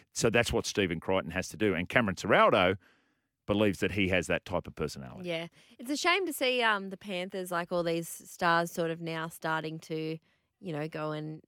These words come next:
Speaker 2: I mean, and fair, fair to them, go and chase other money. And
Speaker 1: Of course.
Speaker 2: uh, it's always gonna happen in a premiership winning team. But I also don't think the Panthers are gonna be that hampered given their junior system that's coming through.
Speaker 1: Totally.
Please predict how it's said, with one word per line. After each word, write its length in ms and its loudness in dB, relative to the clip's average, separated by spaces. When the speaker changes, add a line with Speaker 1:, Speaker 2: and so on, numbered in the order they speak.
Speaker 2:
I 80 4
mean, 240 2
and 240 -2
fair, 460 2
fair 280 -2
to 220 -2
them, 160 -4
go 180 -4
and 240 -8
chase 280 -8
other 160 -8
money. 400 -10
And 100 -12
Speaker 1:
Of 60 -10
course. 280 -6
Speaker 2:
uh, 200 -4
it's 320 -2
always 220 -2
gonna 180 -6
happen 220 -8
in 80 -8
a 20 -16
premiership 480 -10
winning 240 -8
team. 240 -10
But 200 -6
I 60 0
also 180 2
don't 260 0
think 160 -4
the 80 -6
Panthers 440 -6
are 40 -8
gonna 140 -8
be 100 -6
that 160 -4
hampered 420 -10
given 300 -4
their 180 0
junior 380 -6
system 360 -14
that's 180 -16
coming 280 -16
through. 140 -16
Speaker 1:
Totally. 340 2